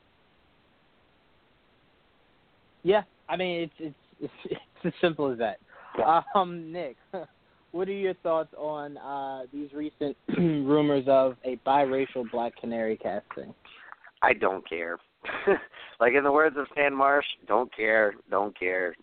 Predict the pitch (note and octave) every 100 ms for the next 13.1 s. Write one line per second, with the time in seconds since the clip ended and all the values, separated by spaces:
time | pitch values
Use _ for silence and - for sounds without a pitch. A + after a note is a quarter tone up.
0 | - D2 D2 - C#2+ D2+ - - - -
1 | - A2 A2+ A2+ A2 G#2+ G#2+ G2+ - _
2 | - _ _ C3+ - D3 C3+ - B2+ B2
3 | - B2 C3 C3 A#2+ - _ _ - -
4 | - - C3 C3 B2+ B2+ C3 A#2+ A#2+ B2
5 | B2 B2 A#2+ G#2 G2 B2 D#3 D#3 D3+ -
6 | A#2+ C3 C3+ A#2 B2 A2+ - A#2 A2 A2+
7 | A#2 A2 - G#2 F2+ F#2+ F#2+ G2+ F#2+ F2+
8 | _ - - _ _ _ F2+ F2 D#2+ -
9 | - _ _ _ _ _ - A2 A2 A2+
10 | A2+ A2 - A2 A2 G#2+ A2+ A2 G#2 -
11 | G2 F#2+ E2+ - - G2+ G2 F2+ E2 _
12 | _ _ - - B2 A#2+ A2 F#2+ G#2 A2+
13 | G#2+